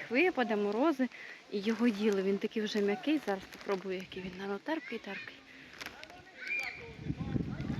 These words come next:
М. Ой, Боже. Е. Дуже терпкий.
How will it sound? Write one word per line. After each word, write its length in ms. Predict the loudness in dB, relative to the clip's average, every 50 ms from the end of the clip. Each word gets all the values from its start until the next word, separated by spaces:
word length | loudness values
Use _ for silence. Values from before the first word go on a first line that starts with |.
| 0 0 0 0 -4 -6 -8 -10 -10 -10 -10 -12 -12 -12 -10 -8 -8 -8 -10 -12 -12 -12 -8 0 4
М. 400 | 6 8 10 12 12 12 12 12 8 -4 -16 -14 -14 -10 -8 -6 -6 -4 -4 -4 -4 -4 -6 -6 -8 -8 -12 -12 -4 -2 0 4 4 4 4 4 2 0 -6 -16 -20 -20 -20 -20 -20 -20 -20 -20 -20 -16 -2
Ой, 160 | 2 4 4
Боже. 240 | 4 4 2 2 2 -2 -12 -12 -18 -20 -20 -20 -20 -20 -20 -20 -20 -18 -16 -16 -14 -14 -4 4
Е. 320 | 6 8 12 12 12 10 10 4 -4 -16 -18 -18 -14 -14 -14 -14 -14 -20 -20 -20 -20 -20 -20 -20 -20 -20 -20 -18 -18 -16 -16 -14 -16 -16 -18 -16 -14 -4 -2
Дуже 200 | 0 0 0 0
терпкий. 380 | 0 0 -2 0 -2 -4 -4